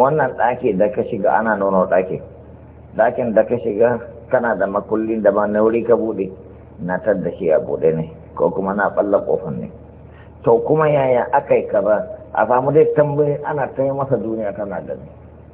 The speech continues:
Sai to shi kenan jama'a kun ga shi bawan Allah sunan shi ya ce kaman yadda yake a, a audu, audu duna. To kun gan shi nan irin halin da ya mun saukar da shi mun yi masa haka ne ba zan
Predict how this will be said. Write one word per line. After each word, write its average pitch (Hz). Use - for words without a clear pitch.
Sai 85
to 95
shi -
kenan 92
jama'a 90
kun 92
ga 92
shi 92
bawan 87
Allah 104
sunan 107
shi 85
ya 95
ce 95
kaman 98
yadda 101
yake 92
a, 82
a 76
audu, 110
audu 104
duna. 95
To 82
kun 113
gan 117
shi 85
nan 87
irin 110
halin 90
da 80
ya 87
mun 107
saukar 113
da 101
shi 101
mun 131
yi 147
masa 139
haka 104
ne 95
ba 95
zan 107